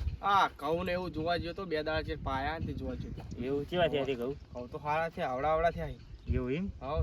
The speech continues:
Speaker 1: તમે શું કરવા જતા?
Speaker 2: આ રાયડો જોવા ગયો તો, વઢાવા આવ્યો હોય, મજૂર મળતા નહીં પણ.
Speaker 1: મજૂર કરી દ્યો.
Speaker 2: મજૂર મળતા નહીં, તમે કોક, અ, કરો ને મજૂર ચોકથી.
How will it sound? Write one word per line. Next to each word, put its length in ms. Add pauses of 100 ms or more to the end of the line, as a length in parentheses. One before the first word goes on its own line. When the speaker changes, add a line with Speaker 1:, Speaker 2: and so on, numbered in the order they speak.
Speaker 1:
તમે 160
શું 100
કરવા 180
જતા? 580
Speaker 2:
આ 300
રાયડો 320
જોવા 200
ગયો 160
તો, 120
વઢાવા 340
આવ્યો 240
હોય, 280
મજૂર 400
મળતા 340
નહીં 200
પણ. 120
Speaker 1:
મજૂર 840
કરી 80
દ્યો. 180 (800)
Speaker 2:
મજૂર 280
મળતા 280
નહીં, 140
તમે 200
કોક, 280
અ, 200
કરો 200
ને 80
મજૂર 240
ચોકથી. 260